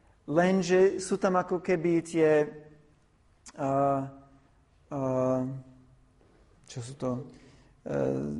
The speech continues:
zamená sú trošku prehodené. A jedno, hlavne jedno slovo je zaujímavé, to je to slova, e,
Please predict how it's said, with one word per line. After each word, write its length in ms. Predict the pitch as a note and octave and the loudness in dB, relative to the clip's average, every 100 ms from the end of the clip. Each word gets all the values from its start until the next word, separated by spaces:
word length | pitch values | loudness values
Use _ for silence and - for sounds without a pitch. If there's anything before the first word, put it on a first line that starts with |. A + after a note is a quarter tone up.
| - - - | -8 -10 -10
zamená 640 | B2 C#3 E3 E3 D#3 D3 C#3 C#3 | -2 2 4 6 6 4 2 0
sú 240 | D3+ C3+ | -2 0
trošku 320 | D3 - B2+ | -2 -2 -4
prehodené. 640 | C#3+ C3+ C#3 C3 A#2+ G2+ A2+ - _ _ - _ _ _ _ _ _ | -2 -2 -2 -4 -6 -8 -14 -20 _ _ -20 _ _ _ _ _ _
A 320 | D3 D3 D#3 - - - - - - G#4 | 0 2 0 -4 -20 -20 -20 -20 -18 -10
jedno, 480 | E3 F3+ A3+ A3 F#3+ F3+ E3+ D3 | 2 6 6 4 -2 -6 -6 4
hlavne 320 | G#3 A3 E3+ | 6 6 6
jedno 240 | F#3+ G3+ | 6 6
slovo 240 | G3 F3 D#3+ | 0 0 2
je 160 | D3 | 2
zaujímavé, 560 | C3+ C#3+ C#3+ C3+ C#3 E3+ | 4 4 4 2 0 0
to 160 | F#3 | 0
je 80 | F#3 | -4
to 80 | F3+ | -6
slova, 560 | - F3 F#3 F3 | -4 2 6 8
e, 20 | D3+ | 8